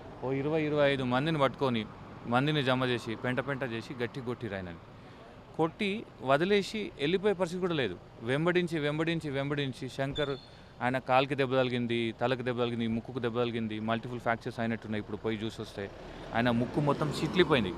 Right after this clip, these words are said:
లోపల. అది ఇంటర్నల్ ఇంజురీస్ కూడా ఉన్నట్టున్నాయి. ఖచ్చితంగా మనము స్కాన్ చేయాల్సిన ఎంఆర్ఐ స్కాన్ చేస్తే కానీ చెప్పలేము. ఆ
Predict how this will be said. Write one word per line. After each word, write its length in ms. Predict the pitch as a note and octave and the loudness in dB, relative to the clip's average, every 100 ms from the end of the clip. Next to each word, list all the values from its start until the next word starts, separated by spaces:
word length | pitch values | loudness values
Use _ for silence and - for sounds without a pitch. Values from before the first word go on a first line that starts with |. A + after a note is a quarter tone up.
| A2+ | 2
లోపల. 320 | A#2+ A#2 F#2 - - - - - | 2 2 -2 -6 -16 -16 -14 -6
అది 120 | B2 | 0
ఇంటర్నల్ 360 | B2+ C3 D3+ D3 - - | 2 2 2 0 -4 -8
ఇంజురీస్ 360 | G#2+ C3 C#3 C3+ | -2 0 2 2
కూడా 160 | B2+ B2 | 0 0
ఉన్నట్టున్నాయి. 540 | B2 A#2+ A#2 C3 F3 | 0 -2 -4 -4 -6
ఖచ్చితంగా 500 | - B2 - B2+ A#2+ | -6 -6 -4 -4 -2
మనము 400 | A#2 A2+ A2 G2+ - - - - | -2 -2 -2 -6 -10 -16 -16 -16
స్కాన్ 300 | - A#2+ B2 | -2 2 4
చేయాల్సిన 340 | A#2+ A#2 A2 A#2+ | 4 4 2 -2
ఎంఆర్ఐ 320 | G#2+ A2+ A2+ | 0 0 0
స్కాన్ 360 | A2+ A2+ G#2+ G#2+ | -2 -2 -2 -2
చేస్తే 240 | A2 G#2+ | -4 -4
కానీ 160 | A2 A#2 A2 | -4 -4 -6
చెప్పలేము. 480 | - A2 G#2 C3+ F#3 - | -6 -4 -4 -6 -10 -14
ఆ 80 | - | -6